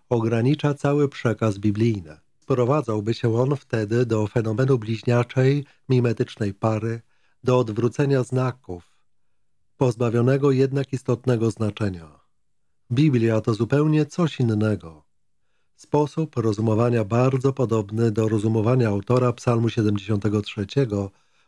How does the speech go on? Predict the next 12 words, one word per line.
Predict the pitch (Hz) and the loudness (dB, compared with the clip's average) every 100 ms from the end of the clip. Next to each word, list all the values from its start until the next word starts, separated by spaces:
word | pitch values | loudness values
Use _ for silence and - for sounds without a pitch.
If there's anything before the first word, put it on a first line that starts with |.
| - | -2
odnajdujemy | 143 120 127 113 107 117 143 139 135 | -2 0 0 0 0 0 2 0 -2
w | - | -4
greckiej | 101 110 104 - 110 | -6 -4 -4 -2 -4
tragedii. | 101 104 101 107 85 80 _ _ _ _ _ _ _ _ _ | 0 0 0 -2 -4 -16 _ _ _ _ _ _ _ _ _
Chór | - 175 175 151 | -2 2 4 4
jest | 139 127 | 2 2
oburzony | 123 113 127 131 120 113 104 - _ - | -2 0 2 2 2 0 -2 -8 _ -14
sukcesem | - 131 - - 175 160 160 147 143 139 - | -2 -2 -2 -4 -2 -2 0 0 0 -2 -4
argonautów, | 127 120 110 117 123 117 104 95 87 _ _ _ _ _ - | 0 0 2 2 2 0 -2 -8 -16 _ _ _ _ _ -4
zaś | 107 117 113 | -2 -2 -4
poczynania | - 113 117 113 110 | -6 -4 0 0 0
bóstwa | 101 143 - - - 90 | 0 0 -2 -6 -6 -6